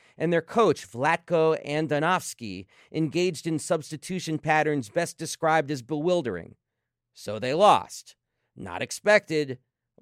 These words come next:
but it happens. But in the aftermath, what has both surprised and shocked many, although this has been brewing for some time,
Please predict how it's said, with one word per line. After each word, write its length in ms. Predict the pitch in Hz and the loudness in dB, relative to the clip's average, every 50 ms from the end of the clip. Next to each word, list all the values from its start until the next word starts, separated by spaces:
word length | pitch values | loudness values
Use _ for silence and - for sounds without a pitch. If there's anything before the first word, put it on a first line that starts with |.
| - - | -6 0
but 160 | 156 147 135 | 0 2 2
it 100 | 143 131 | 0 0
happens. 720 | 127 135 127 95 87 - - - _ - - - - - _ _ _ _ _ _ _ _ _ _ _ _ _ _ _ _ _ _ _ - | 2 0 0 0 -2 -6 -16 -20 _ -20 -20 -20 -20 -20 _ _ _ _ _ _ _ _ _ _ _ _ _ _ _ _ _ _ _ 0
But 80 | 165 | 4
in 120 | 180 196 196 | 6 6 6
the 180 | 185 180 180 | 4 2 2
aftermath, 880 | 185 214 240 233 - - 147 113 101 95 90 82 78 - - - - _ _ _ _ _ _ _ _ _ _ - | 2 2 0 0 0 -2 -2 -2 -2 -6 -8 -10 -14 -16 -20 -20 -20 _ _ _ _ _ _ _ _ _ _ -4
what 120 | 156 165 | -2 0
has 100 | 175 - | 0 0
both 220 | - 175 170 160 | 2 2 2 2
surprised 800 | - - 151 143 - - - 190 190 208 214 214 214 202 - - | 0 -6 -8 -8 -8 -2 4 6 8 10 10 10 8 4 0 -4
and 160 | - 147 135 - | -4 -4 -4 -2
shocked 440 | - - 175 165 170 160 - - | 0 2 4 4 4 4 0 -4
many, 520 | 135 139 156 170 165 139 107 92 92 90 - _ _ _ _ _ _ _ - | -6 -2 0 0 0 -2 -4 -6 -10 -16 -18 _ _ _ _ _ _ _ -2
although 260 | - 147 139 156 151 | 0 4 6 6 4
this 160 | 147 175 170 | 4 2 -2
has 120 | - 147 127 | -4 -8 -4
been 180 | 135 156 139 | -2 -2 -2
brewing 440 | 110 95 135 165 196 185 160 135 120 | -2 -2 0 0 2 2 2 0 -2
for 140 | - - 113 | -4 -6 -8
some 300 | - - 143 131 127 117 | -6 -4 -2 -2 -2 -4
time, 500 | - - 156 143 127 107 95 82 87 | -4 -4 -2 -2 -2 -4 -6 -10 -14